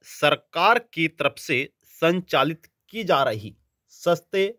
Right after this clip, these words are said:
राशन योजना का फायदा ले रहे हैं या फिर आप फ्री में ही राशन ले रहे हैं,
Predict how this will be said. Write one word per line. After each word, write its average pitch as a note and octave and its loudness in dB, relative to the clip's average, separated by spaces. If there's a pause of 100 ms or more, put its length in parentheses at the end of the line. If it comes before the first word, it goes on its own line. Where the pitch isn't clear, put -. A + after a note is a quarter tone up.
(140)
राशन B2+ -2
योजना C3+ -6
का C3 -2
फायदा G#2 -8 (280)
ले C3 2
रहे G2+ -6
हैं G2+ -8 (840)
या D#3+ 0
फिर G#3 -2
आप D3 2 (580)
फ्री A3+ -2
में F3+ 0
ही D3+ 2
राशन C#3+ 0
ले A2+ -2
रहे F2+ -8
हैं, F2 -18